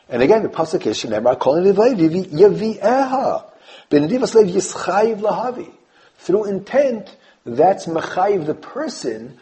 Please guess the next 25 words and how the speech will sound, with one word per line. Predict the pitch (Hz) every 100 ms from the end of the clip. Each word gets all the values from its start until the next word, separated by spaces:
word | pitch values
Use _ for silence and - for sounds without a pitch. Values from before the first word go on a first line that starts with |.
| _
to | -
bring. | 160 160 269 233 - - _ _ - -
But | 185
intent | 180 - 247 233 -
doesn't | 190 196 196
make | 160 180 -
the | 175
animal | 160 233 320 254 107 90 117 _ _ _ _ -
into | 143 208 - 156 156 165 170
an | 156
ola | 151 156 165
itself. | 175 - 247 277 - _ _ _ _ _ _ _ _ _ _ - - - -
Now, | 127 135
regarding | 151 131 165 202 185
the | 160
Truma, | - 254 302 240
we | 135
saw | - 101 107
that | 113 127 - - _ -
machshava | 131 127 - 254 196 147
makes | 139 143 254 247 - -
these | 180
peros | - 226 226 135
into | 170 190
Truma. | 185 254 277